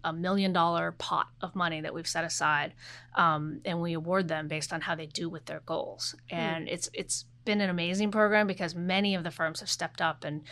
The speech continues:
Speaker 1: you know, with the two hundred fifty thousand or the five hundred thousand that they were given for winning that particular year,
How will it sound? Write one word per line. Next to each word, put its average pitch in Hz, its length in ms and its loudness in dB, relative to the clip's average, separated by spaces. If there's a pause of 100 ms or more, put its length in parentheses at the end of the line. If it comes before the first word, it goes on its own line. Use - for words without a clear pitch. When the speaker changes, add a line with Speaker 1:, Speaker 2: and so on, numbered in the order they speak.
(220)
Speaker 1:
you 190 80 -2
know, 160 100 2
with 160 240 -4
the 170 80 -2
two 196 220 0
hundred 175 200 0
fifty 175 280 -2
thousand 170 340 4
or 170 60 -2
the 170 60 -6
five 170 220 4
hundred 175 280 -4
thousand 190 300 0
that - 120 -6
they 190 100 -4
were 180 140 -6
given 185 480 6
for 170 240 -2
winning 170 460 4
that 156 160 0
particular 170 480 -6
year, 165 240 -4